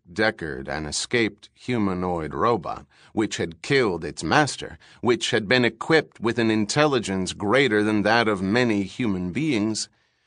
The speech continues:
which had no regard for animals, which possessed no ability to feel empathic joy for another life form's success or grief at its defeat,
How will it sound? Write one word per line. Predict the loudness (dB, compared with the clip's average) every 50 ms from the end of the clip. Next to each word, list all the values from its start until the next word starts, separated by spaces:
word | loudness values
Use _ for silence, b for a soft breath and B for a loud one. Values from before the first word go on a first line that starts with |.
| _ _ -2
which | -2 0 2 4
had | 4 4 4 4
no | 4 6 6 6 6 6
regard | 6 4 4 4 4 4 4 6 4 4 2
for | 0 -2 -2
animals, | -2 -2 -2 -2 -2 -4 -4 -6 -6 -6 -8 -8 b b b b b
which | -2 -2 -2 -4 -4
possessed | -2 -2 0 2 6 6 6 6 4 0 -4 -10 _ _
no | -4 -2 0 2 4 4 4 4 4 2
ability | 2 0 -4 -4 -4 0 2 4 4 2 2 -2 -4 -4 -4 -4
to | -4 -4
feel | -6 -6 -6 -2 0 2 2 2 2
empathic | 2 0 0 0 0 -2 -4 0 2 2 2 2 0 -4 -6 -6 -6 -8 -10
joy | -8 -2 0 2 4 4 4 4 2 2
for | 0 0 0 0
another | 2 2 2 4 4 2
life | 2 2 2 2 0 0 -4
form's | -8 -12 -6 -4 -2 0 0 0 0 0 -2 -2 -4
success | -6 -6 -8 -8 -8 -8 -6 0 0 2 2 0 -2 -4 -8 -8 -6 -6
or | -6 -4 -6 -6
grief | -8 -8 -4 0 0 0 0 -2 -4 -8 -10 -4
at | -4 -2 -2 -2 -4
its | -8 -8 -8 -10 -12
defeat, | -12 -16 -16 -10 -8 -8 -8 -8 -10 -16